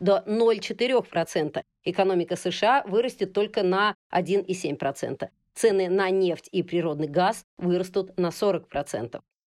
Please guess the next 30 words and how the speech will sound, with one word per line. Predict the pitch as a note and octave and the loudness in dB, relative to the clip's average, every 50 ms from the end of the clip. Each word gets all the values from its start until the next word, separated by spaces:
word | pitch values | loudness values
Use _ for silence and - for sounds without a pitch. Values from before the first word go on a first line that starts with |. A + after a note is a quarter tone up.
| _ _ _ - | _ _ _ -2
Некоторые | - E4+ F4+ F4+ - F4 D#4+ D4+ | 2 2 2 2 2 2 4 4
аналитики | D4 D4 C#4+ C#4+ D#4 - D4+ - C#4+ | 4 2 0 -2 -2 -4 -4 -4 -2
называют | B3+ B3 A#3+ B3+ C4 C4 B3+ - - | -2 -2 0 2 2 0 0 0 2
оба | A#3+ A#3 G3+ F#3+ | 2 2 2 0
сценария | F#3 - - A3 A#3 C4 C#4+ D4 D4 C#4+ | -4 -2 -2 0 0 2 2 2 0 0
крайне | - - A#3 A3+ A3 A3 A3+ A3 | 0 2 2 4 4 2 0 -2
гипотетическими. | F#3 G3+ - - G#3 - G3+ F#3+ - F#3 E3 - F#3+ F3+ - - E3+ E3 E3+ | -4 -4 -6 -4 -4 -4 -4 -4 -4 -6 -6 -4 -4 -4 -2 -2 -2 0 0
Вряд | D#3+ F#3+ A3+ C4 C4+ C4+ | 0 2 2 2 2 2
ли | C#4 C4+ | -2 -2
можно | C4 A#3 G3 G3 F#3+ F3+ | -2 0 0 0 0 0
рассчитывать | F#3 F3+ - G3 F#3 - E3+ D#3+ - | 0 -2 -2 -6 -4 -4 -4 -4 -2
на | F#3 F3 | -2 -2
то, | F3 - C#4+ | 0 0 -2
что | C#4 - - G3+ | -2 0 -2 0
риски | G3 G3 F3 F#3 - E3+ | 0 0 -4 -4 -4 -4
для | D3 E3+ F3+ E3 D3+ | -2 0 0 0 0
судоходства | - F3 E3 E3+ E3+ - F3+ E3 - - - D#3+ | -2 -4 -4 -4 -2 -2 -4 -4 -4 -4 -8 -6
в | - | -4
Красном | - - F#3 F3+ F3+ F3+ - E3 F3+ | -2 0 0 0 0 -2 -4 -2 0
море | G#3+ C4 C#4+ D4+ | 0 0 0 0
быстро | A#3 F#3 G3+ F#3+ G3 - - | -2 -2 -4 -4 -2 -4 -6
снизятся | E3+ - - A3 B3 A#3+ B3 A#3 - A3+ | -6 -4 -4 -4 -4 -4 -4 -4 -2 -2
в | F#3+ | -2
ближайшие | F3 E3 E3+ D#3+ G#3 A3 G#3+ - G#3 F3+ | -2 -2 -2 0 0 -2 -2 -2 -6 -4
пару | - F#3+ F3+ E3 F#3 G3 | 0 2 2 2 2 0
месяцев, | A#3 A#3 G3 F#3 - - - - D3 - - | 0 0 -2 -2 -4 -8 -10 -10 -10 -6 -4
как | - F3 F3 | -4 -4 -2
предусматривает | - F3+ D3+ D#3+ E3+ - F#3 E3 - - E3 E3 E3+ D#3+ | -2 -6 -4 -4 -4 -2 -2 -4 -2 -2 -4 -4 -4 0
базовый | D#3+ E3+ D#3+ C#3+ D#3+ D3+ | 0 0 0 -2 -6 -10
сценарий. | - - - E3+ E3 D#3+ D3 - - | -8 -4 -4 -2 -2 -2 -4 -6 -8